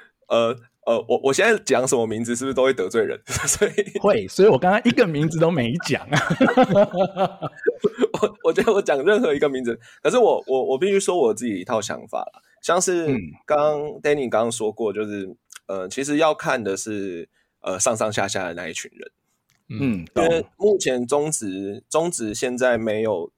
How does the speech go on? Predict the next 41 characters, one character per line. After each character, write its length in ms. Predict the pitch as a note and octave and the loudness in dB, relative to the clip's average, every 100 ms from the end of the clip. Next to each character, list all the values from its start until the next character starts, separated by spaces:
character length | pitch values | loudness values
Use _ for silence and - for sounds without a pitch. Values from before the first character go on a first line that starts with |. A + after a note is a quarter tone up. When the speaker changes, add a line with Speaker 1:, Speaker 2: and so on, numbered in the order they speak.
| _ - | _ -4
Speaker 1:
年 260 | G#2 G#2 | -2 0
薪 320 | G#2+ A#2+ A#2+ | 0 0 -2
这 100 | A#2+ | -2
个 100 | A2 | -2
东 220 | F2 F2+ F#2+ | -4 -6 -8
西， 260 | - D#2 | -8 -6
就 120 | D#2+ | -2
是 180 | C#3 C#3 | -2 -2
他 180 | C3+ D3 | -2 -2
薪 220 | - D#3+ | -2 -2
资 180 | D#3 D#3 | -2 -2
虽 160 | - D3 | 2 2
然 160 | A2+ | 4
有 140 | G#2+ E2+ | 2 0
说 220 | A2 A2+ | 0 0
什 80 | G2+ | 0
么 180 | F#2 | -4
涨 160 | F2+ F2+ | -4 -6
薪 240 | G2 A#2 | -4 -6
资 180 | A#2 A#2+ | -2 2
啊， 280 | A2+ G#2+ A2+ - - _ | 4 4 0 -6 -20 _
或 80 | B2 | 2
者 80 | A2 | 2
是 120 | A#2+ | 2
有 120 | A2 | 0
一 20 | |
些 420 | G2+ A2 G#2+ A2 A#2 A#2 | 2 2 2 0 -4 -4
比 40 | |
较， 440 | G2+ A2 G#2 G2+ - _ _ - | 0 2 4 0 -4 _ _ -6
呃， 200 | F#2+ F#2 | -4 -2
薪 140 | C3+ | -2
资 80 | C#3+ | 0
比 80 | A#2 | 0
较 100 | G#2 | 2
高 140 | B2 | 2
的 60 | A2+ | 2
球 180 | G2 F#2 | 0 -4
员， 100 | F#2+ | -2
他 140 | G#2+ | -2
会 160 | A2+ G2+ | 0 -2
说， 260 | G2+ G2+ | -2 0